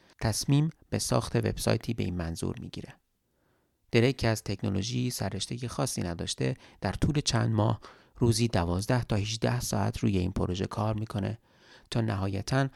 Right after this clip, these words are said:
وبسایتش برای فروش سی دی های بند موسیقی خودش رو آماده می‌کنه. دوستان دیگه‌اش که گروه موسیقی داشتن، وقتی که می‌بینن درک این امکان رو برای گروه خودش فراهم کرده، ازش می‌خوان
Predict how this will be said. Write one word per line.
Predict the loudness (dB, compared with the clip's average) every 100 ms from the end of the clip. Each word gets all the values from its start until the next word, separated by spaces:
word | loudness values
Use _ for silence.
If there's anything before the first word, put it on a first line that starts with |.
| -6 -2
وبسایتش | 0 0 -2 0 0
برای | 0 0 0
فروش | 0 -2 0 -2
سی | -4 -4
دی |
های | -2 -2 -4
بند | -4 -4 -2 -4 -4 _
موسیقی | -6 -4 -2 -2
خودش | 0 0 2 2
رو | 2
آماده | 2 2 2 -2
می‌کنه. | -4 -8 -10 -14 _ _ _ _ _ _ _
دوستان | 0 4 6 6 4 2
دیگه‌اش | 2 4 2 -2 -2
که | 0
گروه | 2 2 2
موسیقی | 0 0 2 2
داشتن، | 2 2 2 4
وقتی | 2 -2 -4
که | -2
می‌بینن | -2 0 -2 -2
درک | -2 0 -2 0
این | -2
امکان | 0 0 2
رو | 2
برای | 0 0 0
گروه | -2 -4 -6
خودش | -6 -2 -2
فراهم | 0 -2 -2 -6
کرده، | -8 -8 -4 -2 -2 -4 _ _ -20 -20 _ -2
ازش | 0 0 0
می‌خوان | -2 0